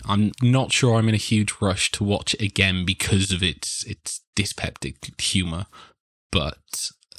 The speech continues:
uh, that's never say never. I'm more likely to watch it again than not.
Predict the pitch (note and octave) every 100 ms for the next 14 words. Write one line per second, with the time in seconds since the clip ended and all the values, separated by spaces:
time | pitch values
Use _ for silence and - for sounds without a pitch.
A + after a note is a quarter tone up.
0 | - F2 F2+ G2 E2+ - - - A#2 G#2
1 | G2 - G2+ F#2+ F2+ F2+ G2+ A2+ A#2+ A2+
2 | G#2+ G#2 G#2 G2+ G#2 F#2+ - - G2+ F#2
3 | F#2+ E2+ F2 F#2 B2 -